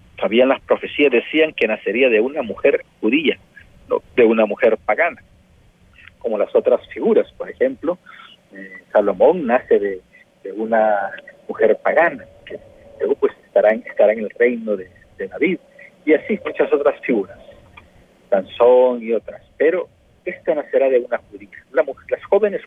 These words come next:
judías, las doncellas judías, vivían en la espera, expectantes, vigilantes. Seré yo la madre del Mesías, deseaban todas ser la madre del Mesías. Por eso para ellas también era importante vivir pronto la maternidad,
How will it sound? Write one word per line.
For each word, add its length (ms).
judías, 320
las 140
doncellas 520
judías, 420
vivían 320
en 120
la 60
espera, 480
expectantes, 840
vigilantes. 520
Seré 220
yo 260
la 140
madre 260
del 220
Mesías, 520
deseaban 500
todas 360
ser 200
la 220
madre 280
del 140
Mesías. 320
Por 120
eso 180
para 240
ellas 180
también 240
era 100
importante 720
vivir 280
pronto 520
la 180
maternidad, 840